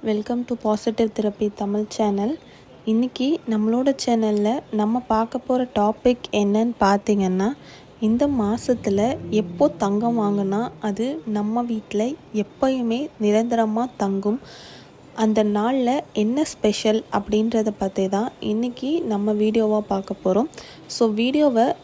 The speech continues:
மிஸ் பண்ணாம ஃபுல்லா பாருங்க guys. நான் சொல்ல போறது உங்களுக்கு ரொம்பவே யூஸ்ஃபுல்லா இருக்கும். வாங்க guys, வீடியோக்குள்ள போகலாம். இன்னைக்கு தங்கம்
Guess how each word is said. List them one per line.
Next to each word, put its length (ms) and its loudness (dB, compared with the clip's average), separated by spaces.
மிஸ் 240 -6
பண்ணாம 500 0
ஃபுல்லா 380 0
பாருங்க 300 0
guys. 220 0
நான் 220 0
சொல்ல 180 2
போறது 380 0
உங்களுக்கு 400 2
ரொம்பவே 360 0
யூஸ்ஃபுல்லா 460 0
இருக்கும். 340 -4
வாங்க 300 2
guys, 260 0
வீடியோக்குள்ள 460 2
போகலாம். 380 0
இன்னைக்கு 420 0
தங்கம் 380 2